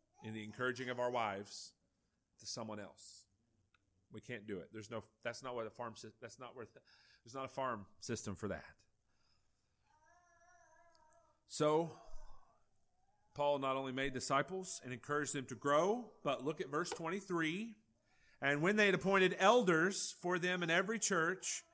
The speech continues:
with prayer and fasting, they committed them to the Lord in whom they had believed." So, God has made us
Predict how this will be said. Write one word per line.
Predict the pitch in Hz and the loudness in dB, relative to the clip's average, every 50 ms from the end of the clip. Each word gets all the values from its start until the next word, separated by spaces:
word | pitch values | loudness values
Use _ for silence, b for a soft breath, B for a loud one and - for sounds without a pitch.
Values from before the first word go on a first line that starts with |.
| b b b b b - | b b b b b -2
with | 151 139 - - | -2 -2 -2 0
prayer | - 185 185 202 220 226 | 4 6 6 6 6 4
and | 220 196 | 0 2
fasting, | - 208 185 185 180 - - - 180 175 170 | 2 4 4 4 2 0 -2 -4 -4 -4 0
they | 165 165 160 | 0 0 0
committed | 156 - 165 151 156 175 190 214 196 | 0 -2 -2 0 2 4 4 2 2
them | 180 196 180 160 - - | 2 -2 -2 -2 -4 -2
to | 208 220 | -2 0
the | 214 220 208 | 2 2 2
Lord | 208 202 196 170 147 139 139 143 139 | 4 4 4 6 6 4 4 2 0
in | 135 143 147 147 | -2 -4 -4 -2
whom | 143 151 170 175 175 175 | -2 -2 -2 -2 -2 -2
they | 160 160 156 147 | -4 -4 -4 -2
had | 151 156 151 143 | -2 -2 -2 -2
believed." | 143 147 147 151 151 139 123 107 92 85 82 _ - _ _ _ _ _ _ _ _ _ _ _ _ _ _ _ _ _ _ _ _ _ _ _ _ _ _ | -6 -8 -6 -4 -4 -4 -4 -6 -8 -12 -16 _ -20 _ _ _ _ _ _ _ _ _ _ _ _ _ _ _ _ _ _ _ _ _ _ _ _ _ _
So, | - - - 160 151 147 147 165 202 196 - - - _ _ _ _ _ - - - - - - _ _ _ _ _ _ _ _ _ _ _ _ _ _ _ _ _ _ _ _ _ _ _ _ _ _ _ | -6 0 2 4 6 6 6 4 2 0 -2 -12 -20 _ _ _ _ _ -20 -20 -20 -20 -20 -20 _ _ _ _ _ _ _ _ _ _ _ _ _ _ _ _ _ _ _ _ _ _ _ _ _ _ _
God | - 139 147 165 180 180 165 147 143 | 0 2 2 4 2 2 0 -2 -2
has | 147 139 131 - | -2 -2 -2 -2
made | 139 143 156 180 190 180 | -2 0 0 2 2 2
us | 180 175 190 202 196 - - - | 2 2 2 2 2 0 -2 -4